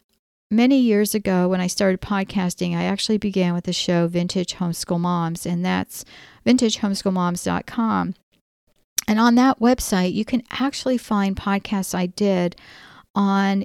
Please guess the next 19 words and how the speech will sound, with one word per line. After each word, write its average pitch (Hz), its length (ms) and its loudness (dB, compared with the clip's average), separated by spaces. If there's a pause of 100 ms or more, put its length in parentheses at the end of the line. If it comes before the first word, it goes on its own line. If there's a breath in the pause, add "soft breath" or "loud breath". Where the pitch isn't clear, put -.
(140)
gift 240 260 0
giving 165 720 -2
and 180 460 -4
gifts, 220 340 2 (140)
uh, 175 240 -2
gifts 220 300 -2
parents 202 460 -2
like 170 460 -2
and 170 180 -6
gifts 226 240 -4
kids 233 380 -2
like 160 480 -4
and 170 220 -4 (340 loud breath)
giving 240 280 4
gifts 208 340 -2
without 190 340 -2
spending 180 540 -2
money. 180 420 -4 (540 loud breath)
And 208 260 2